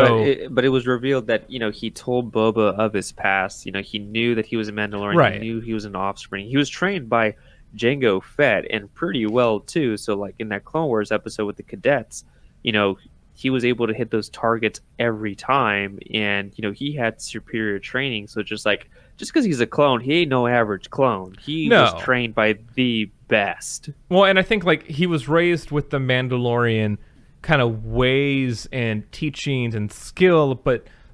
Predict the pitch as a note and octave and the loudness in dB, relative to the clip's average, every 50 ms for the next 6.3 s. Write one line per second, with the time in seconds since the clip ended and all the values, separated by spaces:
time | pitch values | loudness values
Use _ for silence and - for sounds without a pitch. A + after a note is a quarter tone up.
0 | - - - _ _ - D3 D3+ D3 D3 B2+ B2 A2 G#2+ G#2 D3 D3+ A2 G#2 G2+ | -20 -20 -20 _ _ -2 -2 0 0 0 0 0 2 2 4 4 4 4 4 2
1 | - - - F#2+ F2+ F#2 F#2 - - - - - - - - - E3 C#3+ C#3+ E3 | 0 -2 -4 -4 -4 -6 -10 -14 -16 -20 -20 -20 -20 -16 -8 -6 -2 2 2 2
2 | C3 C3 C#3+ D3 D3 C#3+ - - D#3 C#3+ C3+ - A#2+ A2+ C#3 C3+ B2+ C3+ G#2+ B2+ | 4 6 6 6 4 4 4 4 4 4 4 4 2 2 2 0 -2 -2 -2 0
3 | C3+ C3 - - - C#3 C3 B2 B2 A#2 A2+ A2+ A2+ A2+ - A#2+ G#2+ - - A#2+ | 0 0 0 0 0 2 2 2 2 2 0 0 0 -2 -2 -4 -4 -2 -2 -2
4 | G#2+ A2+ A2+ A2 - A#2 A#2 A2 G#2+ A2 G2 - - - - - - - A#2+ A2 | 0 -2 -4 -4 -4 -4 -2 -2 0 0 -2 -4 -6 -10 -16 -12 -4 0 2 2
5 | G#2 F2+ - - - - - - - - - - - - C3 A#2 A2 G#2+ G#2 G2+ | 2 2 -2 -6 -12 -14 -14 -14 -14 -20 -20 -14 -6 -2 0 0 0 0 0 -2
6 | G2+ G2 F#2+ - - - | -2 -2 -4 -6 -10 -12